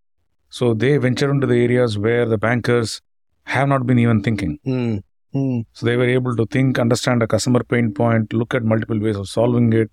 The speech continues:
Speaker 1: building great U I, U X, put a great tech stack,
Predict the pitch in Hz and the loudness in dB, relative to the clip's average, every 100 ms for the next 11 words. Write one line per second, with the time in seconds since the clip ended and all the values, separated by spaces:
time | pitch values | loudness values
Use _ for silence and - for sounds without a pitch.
0 | - 104 120 120 117 104 113 117 107 113 | -2 0 2 2 2 2 0 0 -2 0
1 | 117 110 110 110 110 107 - _ _ _ | 2 2 2 2 2 -4 -12 _ _ _
2 | _ _ _ _ - 120 113 107 110 - | _ _ _ _ -8 -4 -2 0 -2 -2
3 | 110 - 117 113 107 | -6 -2 -2 0 -2